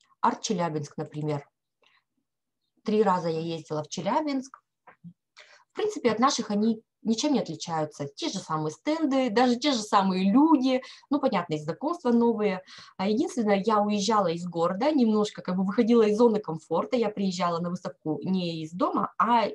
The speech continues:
со съемной квартиры. Там тоже были свои нюансы, и плюсы, и минусы. Ну,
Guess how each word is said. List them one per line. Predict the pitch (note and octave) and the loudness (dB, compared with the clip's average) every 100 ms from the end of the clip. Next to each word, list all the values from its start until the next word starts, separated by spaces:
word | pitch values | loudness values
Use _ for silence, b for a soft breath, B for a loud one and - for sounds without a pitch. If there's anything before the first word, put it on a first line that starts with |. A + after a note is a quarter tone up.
| - | -10
со | - | -16
съемной | D#3 - G#3+ F#3+ | -12 -6 -4 -4
квартиры. | - D#3+ - F3+ D#3 C#3+ - B B B B | -6 -12 -8 -6 -4 -6 -10 B B B B
Там | F#3 | 0
тоже | F#3 F#3 F3+ | 2 -2 -2
были | F3+ | -4
свои | E3 F3 E3 | -4 -4 -2
нюансы, | E3+ A3 F4 F4 - C4+ B3+ A#3+ - _ _ - - - b b b b b - | -2 0 0 0 -4 0 2 2 0 _ _ -16 -16 -20 b b b b b -8
и | |
плюсы, | F3+ G3+ G3+ - | -4 -2 -2 -2
и | F3+ | 2
минусы. | G#3 D#4 D4+ C#4 B3 | 4 4 2 2 0
Ну, | A#3+ F#4 C4+ F3 D#3 | 2 0 -2 -2 -6